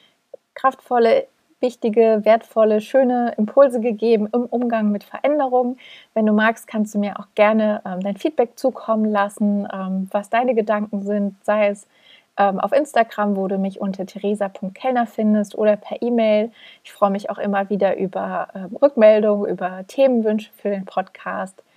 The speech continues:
Und, äh, genau, wenn du auf Instagram in den Stories teilst, wann und wo und wie du den Podcast hörst, freue ich mich natürlich auch riesig, wenn du mich da text.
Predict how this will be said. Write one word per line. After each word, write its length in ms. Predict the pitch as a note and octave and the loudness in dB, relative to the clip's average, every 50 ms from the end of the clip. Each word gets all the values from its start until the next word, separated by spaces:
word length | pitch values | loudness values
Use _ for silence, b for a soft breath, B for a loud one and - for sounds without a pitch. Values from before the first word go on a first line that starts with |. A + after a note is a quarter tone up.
| B B B B B B B _ | B B B B B B B _
Und, 420 | - G3 G3 F#3+ G3 G3 F#3+ - - | 0 0 2 2 0 -2 -4 -4 -4
äh, 260 | G3 G3 F#3+ F3+ F#3+ F#3+ - | -2 0 0 0 -2 0 0
genau, 320 | - A#3 A3+ G#3 F#3+ F#3 | 0 2 2 2 2 2
wenn 120 | F#3+ G3+ G#3 | 0 0 2
du 120 | G#3 G3+ | 2 2
auf 240 | G3 - G3 G3+ - | 2 2 0 -2 -4
Instagram 420 | - A#3 - A#3 G#3+ - G#3+ G#3 | -6 -2 -2 -2 -2 -2 -2 -2
in 60 | G#3 | -2
den 100 | G#3 G3+ | -2 -2
Stories 380 | F#3+ - B3+ B3+ B3+ A#3+ A#3 A#3 | -2 0 2 4 4 2 2 0
teilst, 400 | - - A3+ A3+ A3 G#3+ - _ | -2 0 2 2 2 0 -2 _
wann 240 | A3+ A3 A3 G#3+ G#3 | -2 -2 0 -2 -4
und 160 | - G#3 - | -4 -2 0
wo 220 | A3 A3 A3+ A#3 | 2 4 4 2
und 220 | A#3 A3+ A3+ G#3 G#3+ | 2 0 -4 -4 -4
wie 120 | A3 G#3+ | -2 0
du 100 | A3+ G#3+ | 0 0
den 140 | G3 G3+ G3+ | 0 -2 -4
Podcast 560 | - - G#3+ G#3 - - - G3+ G3 - - | -6 -8 -8 -8 -10 -10 -10 -10 -10 -6 0
hörst, 260 | - G#3 G#3 G3+ - | 0 0 0 0 -6
freue 220 | - _ - F#3 G3+ | -8 _ -2 -2 -2
ich 120 | G3+ - | -2 -4
mich 140 | A3 F#3+ F#3+ | -10 -10 -10
natürlich 460 | F#3+ F#3 - - G#3 G3+ G#3 G#3 - | -12 -14 -8 -6 -6 -6 -6 -6 0
auch 240 | - A#3 B3 - - | 0 2 2 2 0
riesig, 360 | B3+ B3 A3+ - A3+ G#3+ - | -2 -4 -2 -4 -6 -6 -6
wenn 120 | G#3 G3 G3 | -6 -6 -4
du 60 | G3 | -4
mich 180 | F#3+ F#3+ F#3+ | -6 -6 -6
da 120 | - E3+ E3+ | -8 -10 -12
text. 500 | - - - D4 D#4 - - - - | -12 -2 0 0 0 0 -4 -12 -20